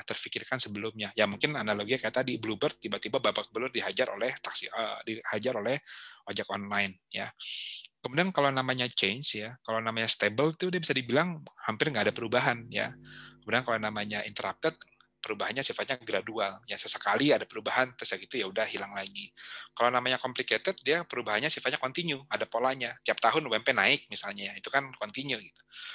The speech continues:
Kalau namanya sophisticated, dia sifatnya discontinue,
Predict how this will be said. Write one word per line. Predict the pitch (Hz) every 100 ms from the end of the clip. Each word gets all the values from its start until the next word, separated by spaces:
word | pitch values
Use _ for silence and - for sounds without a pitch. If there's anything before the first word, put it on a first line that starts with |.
| -
Kalau | _ 120 127
namanya | 131 131
sophisticated, | 131 - 131 120 - -
dia | 175
sifatnya | 175 131 120 180 180
discontinue, | 135 - 143 185 180 165